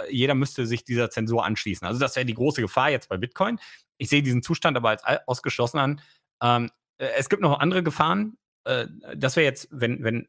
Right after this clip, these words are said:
öffentlich einundfünfzig Prozent, ähm, bei einem Mining-Teilnehmer liegen. Jetzt muss man auch dazu sagen, das hat nichts mit dem Pool zu tun. Also viele denken immer, wenn ein Pool einundfünfzig Prozent erreicht, dann ist dieser Zustand schon gegeben, aber das ist nicht der Fall. Also wenn jetzt,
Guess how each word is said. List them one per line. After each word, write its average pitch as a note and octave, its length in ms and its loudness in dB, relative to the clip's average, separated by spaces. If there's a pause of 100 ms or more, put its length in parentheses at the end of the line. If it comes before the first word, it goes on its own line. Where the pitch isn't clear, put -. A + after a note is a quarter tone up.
(100)
öffentlich F3+ 480 0
einundfünfzig D3 480 -2
Prozent, C#3+ 520 -2
ähm, B2+ 540 0
bei B2 260 -2
einem C#3 240 2
Mining-Teilnehmer D3+ 640 0
liegen. D#3 200 0
Jetzt C3+ 140 0
muss F3 140 0
man E3 100 2
auch C3+ 100 -2
dazu C#3 240 -2
sagen, D#3 160 2
das C#3 140 -4
hat C3 80 -2
nichts D3 180 -4
mit - 100 -10
dem B2 60 -6
Pool F3+ 220 -2
zu F#3+ 140 -4
tun. F#3 280 -2
Also A#2+ 100 -2
viele D3+ 220 -2
denken C#3 180 -2
immer, C3+ 200 0 (320)
wenn B2+ 340 -2
ein A#2+ 140 0
Pool G#3 260 -2
einundfünfzig E3 500 -4
Prozent D3 440 -4 (160)
erreicht, C3+ 380 0
dann C3 120 0
ist C3+ 160 -8
dieser A#2+ 180 0
Zustand E3+ 380 -2
schon D3 160 2
gegeben, C3+ 380 2
aber C3 180 4
das A#2 140 -2
ist B2+ 120 -8
nicht C3+ 140 -4
der A2+ 80 -2
Fall. A2+ 240 2
Also A2 160 -2
wenn A2+ 140 2
jetzt, - 260 -4